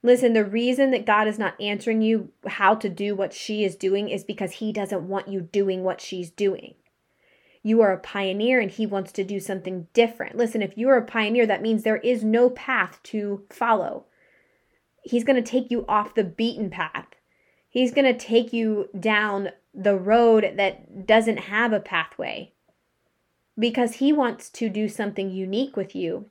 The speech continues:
and so different and so specific to you that if you follow her way or his way,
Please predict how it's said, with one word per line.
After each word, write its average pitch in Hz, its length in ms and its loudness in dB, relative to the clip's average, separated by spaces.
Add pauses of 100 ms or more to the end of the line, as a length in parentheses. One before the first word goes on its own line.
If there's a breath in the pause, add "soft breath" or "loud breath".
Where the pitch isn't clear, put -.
(160)
and 202 300 -4
so 240 680 4 (680 loud breath)
different - 720 0 (840)
and 220 280 2
so 285 240 6
specific 285 760 -2
to 240 100 -4
you 254 300 0
that 262 100 2
if 247 140 0
you 240 80 -4
follow 269 420 4
her 277 420 4
way 269 480 4
or 226 180 2
his 359 400 -2
way, 202 480 0